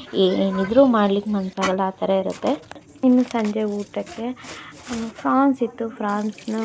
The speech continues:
just ಒಂದು ಚಿಲ್ಲಿ ಟೈಪ್ ಮಾಡೋಣ ಅಂತ ಇದು ಮಾಡ್ತಾಯಿದ್ದೀನಿ.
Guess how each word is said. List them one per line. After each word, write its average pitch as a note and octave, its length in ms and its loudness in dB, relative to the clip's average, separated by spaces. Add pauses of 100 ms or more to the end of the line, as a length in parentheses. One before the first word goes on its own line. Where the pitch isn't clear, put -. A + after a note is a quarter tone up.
(220)
just A3 420 -6
ಒಂದು G#3+ 300 -4
ಚಿಲ್ಲಿ G#3+ 220 -2
ಟೈಪ್ G#3 340 -8
ಮಾಡೋಣ G3 360 -6
ಅಂತ G3 180 -8
ಇದು G3+ 220 -6
ಮಾಡ್ತಾಯಿದ್ದೀನಿ. G3 600 -8